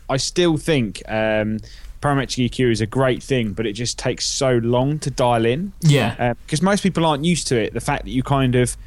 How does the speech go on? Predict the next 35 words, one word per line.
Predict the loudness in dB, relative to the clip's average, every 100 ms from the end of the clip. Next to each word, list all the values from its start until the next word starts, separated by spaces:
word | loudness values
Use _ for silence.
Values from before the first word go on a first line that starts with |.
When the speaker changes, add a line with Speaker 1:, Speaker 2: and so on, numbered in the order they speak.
| -16 -16 -14
Speaker 1:
find | -4 0 2 2 0
a |
frequency | 0 0 0 -4 -4 -2
range, | -2 -2 -4 -8 -8 -6
you |
s-, | -4 -4 -2
you're | 0 0
sweeping | 0 -2 0 -2
through | -2 -2
a |
frequency | -2 -2 -4 -2
range, | -2 -2 -2
and | 0 2
then | 4
you | 4
have | 2 0
to | -6
boost | 0 2 2 2
or | 0
cut | 0 -2 -2 0
that | -4 -4
frequency. | -4 -4 -2 -4 -2 -2 -4 -10 -10 -10 -6
Um, | 0 4 4 4 4 4 4 2 0 -4 -8 -6
but | 0
what | 2 2
I |
like | 4 2 2 0
about | -2 0 0
it | -2 0
is | 0 0
that | 0
they've | 0 0
set | 0 0 0
unity | 2 4 4 2 -2
gain | 0 0 -2 -8 -10